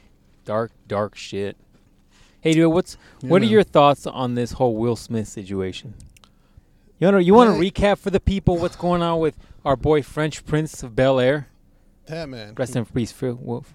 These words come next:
Speaker 1: Doc-, or, or was it Professor Phil? Uh,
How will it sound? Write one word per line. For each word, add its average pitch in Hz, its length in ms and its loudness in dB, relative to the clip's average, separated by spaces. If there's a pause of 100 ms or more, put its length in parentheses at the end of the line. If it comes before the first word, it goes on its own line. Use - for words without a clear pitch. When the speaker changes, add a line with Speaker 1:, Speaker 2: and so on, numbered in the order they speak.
Speaker 1:
Doc-, 113 160 -6 (100)
or, 117 220 -8
or 113 180 -6
was 131 160 -6
it 175 80 -18 (600)
Professor 135 360 -6
Phil? 151 300 -6 (500)
Uh, 131 80 -4